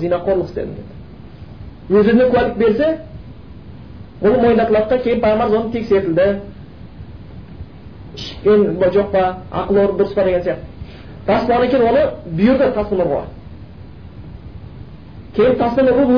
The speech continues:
өлтірілді. А кейін Пайғамбар не деп айтты? «Мен оның жәннаттың өзенінде сүңгіп жүргенін көремін», — деді.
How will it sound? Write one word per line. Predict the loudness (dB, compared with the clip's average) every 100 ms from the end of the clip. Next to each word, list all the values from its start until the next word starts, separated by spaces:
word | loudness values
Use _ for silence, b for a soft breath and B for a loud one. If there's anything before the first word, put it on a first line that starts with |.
| 4
өлтірілді. | 4 4 4 0 -4 -14 -18 -16 -16 -16 -18 -18 -18 -16 -16 -18 -18 -8
А | -2
кейін | 2 4 4
Пайғамбар | 4 4
не | 4
деп | 2
айтты? | 2 2 -2 -2 -14 -18 -18 -18 -18 -18 -18 -12 0
«Мен | 4 6 6
оның | 4 4 2 2
жәннаттың | 2 0 2 2
өзенінде | 4 4 2 -2
сүңгіп | -4 -4 -2
жүргенін | -2 -2 0
көремін», — | -2 -2 -6
деді. | -10 -12